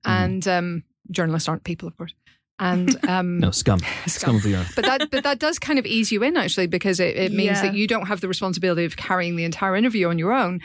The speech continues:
Speaker 1: And it was a very good learning experience to most of the time sit there and go, "Well, I wouldn't ask that." Jeez.
Speaker 3: <laughs>
Speaker 1: But sometimes go, "Oh, that's a good question. I wonder if I can,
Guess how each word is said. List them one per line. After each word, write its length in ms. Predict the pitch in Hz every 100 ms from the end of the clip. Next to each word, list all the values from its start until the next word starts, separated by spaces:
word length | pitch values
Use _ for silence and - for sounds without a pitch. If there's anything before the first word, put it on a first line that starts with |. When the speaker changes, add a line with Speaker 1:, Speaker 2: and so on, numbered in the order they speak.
| - - - -
Speaker 1:
And 340 | 202 185 185 180
it 80 | 196
was 120 | 190
a 40 |
very 160 | 196 190
good 140 | 180 180
learning 380 | 196 226 220
experience 680 | - - 180 180 185 180 -
to 380 | - - 175 175
most 240 | 180 220
of 60 | -
the 60 |
time 180 | 170 170
sit 160 | 156 -
there 80 | 160
and 60 |
go, 100 | 160
"Well, 160 | 151 147
I 40 |
wouldn't 240 | 151 180 185
ask 220 | 120 -
that." 380 | - 160 139 - _ _
Jeez. 480 | - 143 170 - - 240 - 277 -
Speaker 3:
<laughs> 60 | 294
Speaker 1:
But 200 | 302 302
sometimes 420 | 453 440 240 208
go, 140 | 202 175
"Oh, 140 | 190
that's 220 | 240 294
a 40 | -
good 140 | 254
question. 460 | - - 160 - 190
I 40 |
wonder 220 | 214 208
if 140 | 175 175
I 80 |
can, 280 | 170 165 156